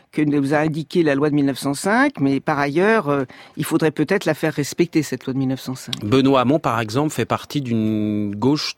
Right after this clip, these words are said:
Speaker 2: trop complaisante ou qui ne respecte pas l'esprit de la loi de mille neuf cent cinq. Pour vous ?
Speaker 1: Écoutez, non, je,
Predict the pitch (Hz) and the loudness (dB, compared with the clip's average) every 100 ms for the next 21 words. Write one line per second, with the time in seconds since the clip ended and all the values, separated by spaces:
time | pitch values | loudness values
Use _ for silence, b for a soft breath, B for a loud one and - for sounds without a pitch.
0 | - - 127 147 127 139 123 165 - 135 | -10 -4 0 0 2 0 2 -2 -4 -4
1 | 143 127 117 165 - 180 - 151 131 175 | 0 0 2 0 0 -2 -2 -4 0 0
2 | 147 - 156 139 123 139 135 123 - 127 | 0 -2 -2 0 0 0 -2 -4 -6 -8
3 | - 143 b - 147 127 185 262 _ _ | -6 -6 b -4 -2 4 2 2 _ _
4 | _ _ _ _ 170 - 175 185 180 180 | _ _ _ _ -12 -8 -2 2 2 0